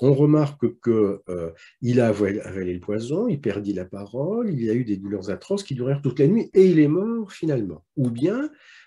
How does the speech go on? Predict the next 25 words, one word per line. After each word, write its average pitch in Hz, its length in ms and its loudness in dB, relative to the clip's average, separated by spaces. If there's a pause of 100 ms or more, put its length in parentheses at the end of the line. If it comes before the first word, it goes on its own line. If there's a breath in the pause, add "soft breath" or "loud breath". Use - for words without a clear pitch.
(120)
euh, 110 400 -2
il 160 80 0
s'est 160 180 0
assoupi, 185 680 -4
il 185 120 0
a, 139 140 -2 (140)
euh, 98 260 -10
été 123 180 -2
pris 123 140 -4
de 120 60 -2
vomissement, 110 640 -2
il 139 100 0
rendit 101 320 -8
tout 180 380 -4
et 127 100 -2
il 110 100 -4
est 92 60 -8
mort 120 200 -6
finalement 98 380 -12
aussi, 139 400 -8 (360 loud breath)
euh, 98 140 -6
au 101 100 -4
petit 101 240 -10
matin. 95 300 -10 (3500 loud breath)
Alors, 92 280 -12